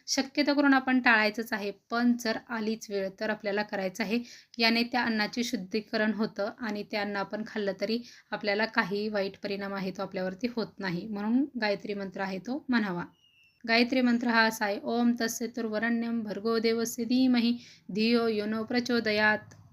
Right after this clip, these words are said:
हा आपल्याला म्हणायचा आहे. त्याचबरोबर अमावस्ये दिवशी आपल्याला, अ, कालभैरव अष्टक आहे ते एकदा तरी आपल्या घरामध्ये म्हणण्याचा आहे तो प्रयत्न करायचा आहे.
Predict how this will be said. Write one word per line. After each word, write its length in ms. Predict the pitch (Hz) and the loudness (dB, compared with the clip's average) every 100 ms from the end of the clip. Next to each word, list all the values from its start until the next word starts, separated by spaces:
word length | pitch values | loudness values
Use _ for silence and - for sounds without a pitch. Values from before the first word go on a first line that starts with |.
| - | -12
हा 120 | - 208 | -2 -2
आपल्याला 320 | 202 196 240 | -2 -2 4
म्हणायचा 440 | 269 233 185 196 | 4 4 0 -4
आहे. 180 | 185 170 - - _ _ _ _ _ _ 254 | -4 -4 -8 -20 _ _ _ _ _ _ 2
त्याचबरोबर 580 | 240 240 226 208 196 | 2 4 2 2 2
अमावस्ये 480 | - 220 220 226 240 | 0 -2 0 0 2
दिवशी 520 | 226 226 - - 202 | 2 2 2 0 -2
आपल्याला, 500 | - 233 226 214 196 220 - - _ - | -2 -4 0 2 2 -2 -8 -20 _ -8
अ, 160 | 214 | -6
कालभैरव 480 | 208 233 226 240 240 | 0 4 6 6 6
अष्टक 380 | 226 233 202 214 | 2 0 -6 -2
आहे 220 | 208 196 | -2 -2
ते 140 | - 214 | -4 -6
एकदा 420 | - 226 208 214 | -4 -2 2 0
तरी 120 | 220 220 | 2 -2
आपल्या 280 | 208 202 | -2 -2
घरामध्ये 600 | 196 220 196 196 185 214 320 | 0 0 0 -2 -2 -2 -2
म्हणण्याचा 560 | 240 202 208 196 220 | -2 -2 -2 -4 -4
आहे 100 | 202 | -6
तो 140 | 196 214 | -6 -4
प्रयत्न 360 | 208 196 202 | -4 -4 -6
करायचा 360 | 190 202 190 196 | -4 -2 -2 -4
आहे. 140 | 190 | -4